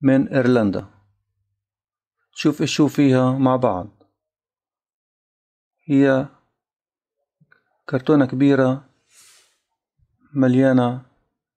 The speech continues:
بالشوكولاتة، تقريبًا فيها ربع مليون سعرة حرارية،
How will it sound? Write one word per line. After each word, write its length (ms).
بالشوكولاتة، 720
تقريبًا 680
فيها 640
ربع 300
مليون 720
سعرة 600
حرارية، 600